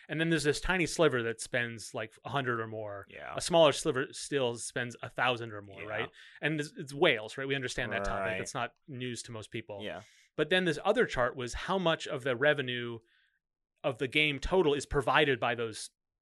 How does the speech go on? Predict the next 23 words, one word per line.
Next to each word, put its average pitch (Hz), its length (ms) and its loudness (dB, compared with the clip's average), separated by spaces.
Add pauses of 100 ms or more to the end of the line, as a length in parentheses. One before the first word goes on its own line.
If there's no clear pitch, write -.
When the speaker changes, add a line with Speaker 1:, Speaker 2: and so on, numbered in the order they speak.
Speaker 1:
those, 113 360 -8 (320)
those 117 340 -8
audiences. 131 560 -4
Speaker 2:
Mm-hmm. 151 300 -8 (160)
Speaker 1:
And 151 120 2
something 233 240 2
like, 160 240 4 (240)
uh, 143 200 0
you 160 100 -4
know, 127 160 -2
forty 175 440 2
to 139 60 4
sixty - 360 -6
percent 120 580 -6 (320)
of 123 220 -2
the 123 240 0 (160)
revenue 123 640 0 (260)
for, 147 360 4 (160)
for 151 260 0 (320)
any 202 340 4
successful 135 920 -2 (160)
idle 123 240 -2
game - 320 -20